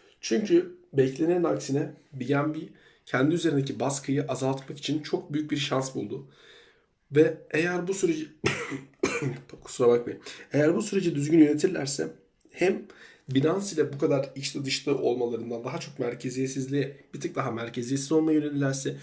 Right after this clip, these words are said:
bir tık daha C Z'nin kendi etkisinden çıkmaya çalışırlarsa, biraz daha coin dağılımlarını iyi hale getirirlerse B N B çok önemli desteğinin üzerinde duruyor. Bu kadar olaya rağmen belli bir destek bölgesini koruyor. Şu an olduğu bölgeler B N B için gerçekten hayati bölgeler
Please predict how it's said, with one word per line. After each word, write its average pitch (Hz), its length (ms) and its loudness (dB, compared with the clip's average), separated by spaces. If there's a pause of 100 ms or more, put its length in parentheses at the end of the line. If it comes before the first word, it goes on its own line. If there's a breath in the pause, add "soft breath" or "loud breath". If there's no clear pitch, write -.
(240 loud breath)
bir 151 80 -2
tık 190 180 -4
daha 147 160 -4
C 135 240 0
Z'nin 139 220 2
kendi 139 260 0
etkisinden 131 460 -4
çıkmaya - 320 0
çalışırlarsa, 139 760 -2 (340 loud breath)
biraz 156 240 4
daha 143 180 0
coin 135 240 2
dağılımlarını 113 500 0
iyi 131 160 0
hale 139 180 0
getirirlerse 139 760 -2 (300 loud breath)
B 123 60 -4
N 151 260 2
B 170 140 -2
çok 160 340 -2
önemli 127 320 0
desteğinin 127 680 -2
üzerinde 117 380 -2
duruyor. 92 260 -8 (360 loud breath)
Bu 135 60 -8
kadar 151 200 6
olaya 135 280 4
rağmen 131 440 -4
belli 135 200 2
bir 135 120 -2
destek 127 300 -2
bölgesini 113 360 -2
koruyor. 113 240 -4
Şu - 220 -4
an 160 120 4
olduğu 120 280 0
bölgeler 131 400 2
B 117 60 -6
N 139 180 -2
B 143 40 -6
için 143 200 -6
gerçekten 147 440 -2
hayati 117 400 -6
bölgeler 127 360 0